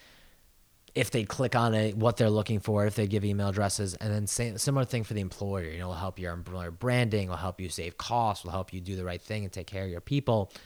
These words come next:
And I launched those with maybe a hundred dollars, a hundred fifty dollars worth of Google AdWords to see how people clicked, to get a few people to give us their email addresses and give us a place to start. So I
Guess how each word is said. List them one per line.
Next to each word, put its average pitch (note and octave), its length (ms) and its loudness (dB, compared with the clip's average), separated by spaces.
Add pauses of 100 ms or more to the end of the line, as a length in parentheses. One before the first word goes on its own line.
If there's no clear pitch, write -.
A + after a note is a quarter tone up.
(360)
And C3 120 2
I C3+ 60 6
launched C#3 360 4
those A2+ 220 4
with A2 80 -2
maybe C3 420 -2 (180)
a - 40 -12
hundred B2+ 400 0
dollars, G#2+ 440 2
a G2+ 40 -2
hundred G#2 320 -4
fifty G#2 200 -4
dollars G2 360 0
worth G2 160 -2
of F#2 40 -4
Google G2+ 220 0
AdWords F#2+ 540 0 (300)
to - 60 -10
see B2 140 -2
how A2+ 120 2
people G2 260 -4
clicked, - 500 0 (220)
to - 100 -6
get G#2 160 2
a G2 40 -2
few G2+ 200 -2
people G#2 320 -4
to F#2+ 80 0
give F#2+ 160 0
us F#2 100 -2
their F2 160 -6
email G#2+ 280 0
addresses G#2+ 500 0 (640)
and G#2+ 140 -2
give A2 140 0
us G2+ 120 -2
a G#2+ 60 -4
place G#2+ 300 -4
to G2 80 -6
start. - 500 -2 (560)
So A#2 480 4
I A2 400 4